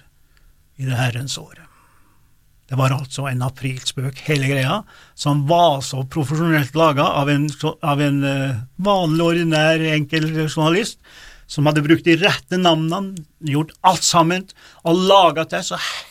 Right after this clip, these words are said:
hele bygda gikk på pinnen. Og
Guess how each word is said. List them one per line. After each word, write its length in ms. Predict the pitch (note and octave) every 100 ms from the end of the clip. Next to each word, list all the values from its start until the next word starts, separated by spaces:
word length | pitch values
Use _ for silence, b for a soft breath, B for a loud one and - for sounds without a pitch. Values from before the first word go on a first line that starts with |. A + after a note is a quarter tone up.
| -
hele 480 | D4+ B3 F#3 D#3 E3
bygda 360 | D3 C3+ D3 D3+ B B B - _
gikk 340 | D#3 E3+ -
på 140 | - -
pinnen. 400 | F3 D3+ C#3+ C3 b b b
Og 360 | E3+ F3+ F#3+